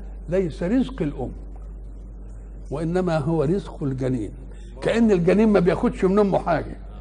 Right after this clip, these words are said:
ربنا عامل له دم يا الله. فإن جه الجنين ياخد الدم، ما جاش لا يسترد للأم، لأن ما حدش بياخد رزق حاجة،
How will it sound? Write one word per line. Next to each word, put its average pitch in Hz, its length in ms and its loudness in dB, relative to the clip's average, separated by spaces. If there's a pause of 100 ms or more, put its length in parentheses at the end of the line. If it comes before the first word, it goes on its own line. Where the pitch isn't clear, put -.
(460)
ربنا 190 400 4
عامل 190 360 4
له 180 60 2
دم 220 300 4
يا 180 120 -2
الله. 131 300 -8 (480)
فإن 220 300 6
جه 226 180 8
الجنين 208 680 4 (420)
ياخد 196 300 4
الدم، 151 440 -2
ما 208 120 4
جاش 269 300 4 (1160)
لا 226 240 8
يسترد 220 600 2
للأم، 208 500 4
لأن 233 320 4
ما 214 80 2
حدش 285 400 0
بياخد 226 280 2
رزق 220 220 -2
حاجة، 147 360 -6